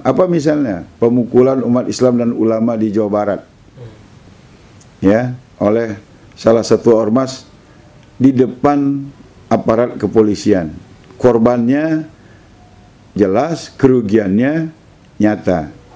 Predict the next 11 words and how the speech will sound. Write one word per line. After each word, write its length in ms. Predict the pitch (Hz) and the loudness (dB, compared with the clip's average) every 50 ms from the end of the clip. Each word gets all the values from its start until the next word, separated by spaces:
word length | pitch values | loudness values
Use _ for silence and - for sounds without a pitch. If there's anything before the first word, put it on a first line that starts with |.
| - - | -4 -4
Pertanyaannya, 720 | 120 110 - 127 117 110 117 107 117 131 135 139 - - | -2 0 2 2 2 2 2 0 0 0 -2 -2 -4 -2
ada 180 | - 123 123 151 202 | -2 0 2 2 2
nggak 200 | 262 330 339 - 156 | 2 0 0 0 -2
yang 80 | 147 131 | -2 -2
diproses 480 | 123 117 90 98 110 101 - 107 95 | -2 -4 -2 0 -2 0 0 -2 0
hukum? 400 | - 98 87 - - 82 76 76 - - - - - | 0 0 -2 -2 -2 -6 -6 -6 -10 -18 -20 -20 -20
Saya 320 | - - 131 131 151 214 | -2 2 2 4 4 2
jawab, 320 | 226 202 175 123 - - - - | 0 0 -2 -2 -4 -8 -10 -6
nggak 180 | - 123 160 226 269 285 254 | -2 -2 -2 0 -2 -4 -4
ada. 120 | 214 135 - - - - - - 131 123 113 - - - - - - - - - - - - - - - - - - - - - - - - - - - | -6 -8 -12 -16 -20 -20 -20 -20 -20 -20 -20 -20 -20 -20 -20 -20 -20 -20 -20 -20 -20 -20 -20 -20 -20 -20 -20 -20 -20 -20 -20 -20 -20 -20 -20 -20 -14 -6
Nggak 220 | - - 127 131 | -2 0 0 2